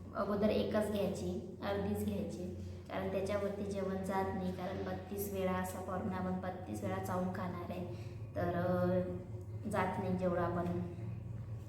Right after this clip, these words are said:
जेवतो तेवढं. आणि पोट बी भरून जाते, नंतर कंटाळा येतो जेवण करायला, कारण पोट भरलेलं राहते. पोट भरलं म्हणजे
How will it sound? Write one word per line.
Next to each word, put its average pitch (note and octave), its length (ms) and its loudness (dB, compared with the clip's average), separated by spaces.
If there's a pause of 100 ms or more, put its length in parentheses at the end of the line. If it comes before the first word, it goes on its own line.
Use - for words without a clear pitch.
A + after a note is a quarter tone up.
(500)
जेवतो F#3 340 4
तेवढं. F#3+ 140 4
आणि F#3+ 200 2
पोट F#3+ 260 2
बी F#3+ 160 6
भरून F#3+ 280 6
जाते, F3+ 260 2
नंतर F3+ 300 0
कंटाळा F3+ 460 0
येतो F3+ 200 0
जेवण F3+ 260 0
करायला, F3 340 -4
कारण F3 240 -4
पोट F3+ 220 0
भरलेलं E3+ 480 -2
राहते. F3+ 260 -2
पोट G#3+ 240 2
भरलं G#3 320 4
म्हणजे G3 320 0